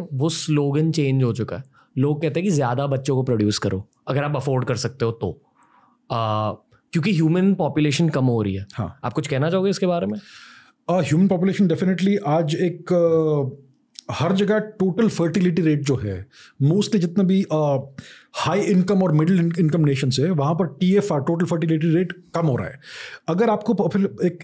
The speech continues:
Speaker 2: एक, एक राष्ट्र का पॉपुलेशन सस्टेन करना है at the same level, आपका टीएफ़आर टू पॉइंट वन होना चाहिए। Means every, आ, woman of,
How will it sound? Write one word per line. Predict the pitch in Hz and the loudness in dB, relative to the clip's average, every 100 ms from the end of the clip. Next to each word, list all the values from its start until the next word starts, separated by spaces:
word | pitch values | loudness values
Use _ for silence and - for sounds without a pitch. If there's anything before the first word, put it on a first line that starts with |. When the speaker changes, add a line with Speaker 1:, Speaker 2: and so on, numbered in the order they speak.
| 208 | -2
Speaker 2:
एक, | 208 180 | -2 0
एक | 151 175 175 170 | 0 0 -2 0
राष्ट्र | 147 147 156 - | 2 2 0 -2
का | 202 190 | 0 0
पॉपुलेशन | 156 156 170 160 165 | 0 0 0 0 0
सस्टेन | - 151 196 190 | 0 -2 2 2
करना | 175 170 175 | 2 2 2
है | 160 | 0
at | 156 | 0
the | - | 0
same | 160 180 151 | 2 4 2
level, | 151 247 - - - - - | 2 -2 -4 -14 -18 -10 -6
आपका | 156 208 | -4 -2
टीएफ़आर | 196 175 175 180 190 196 | -2 0 0 0 0 -2
टू | - 190 | 0 0
पॉइंट | 175 180 151 | 2 0 2
वन | 131 139 | 2 2
होना | 117 107 | 0 -2
चाहिए। | - 98 110 - - - 151 | -6 -12 -14 -18 -20 -6 0
Means | 202 - 156 170 | 2 2 0 0
every, | 165 202 196 196 - | 2 2 2 0 -2
आ, | 147 139 - - _ _ _ - - 147 | -2 -2 -6 -16 _ _ _ -12 -2 2
woman | 190 208 | 4 4
of, | 196 | 2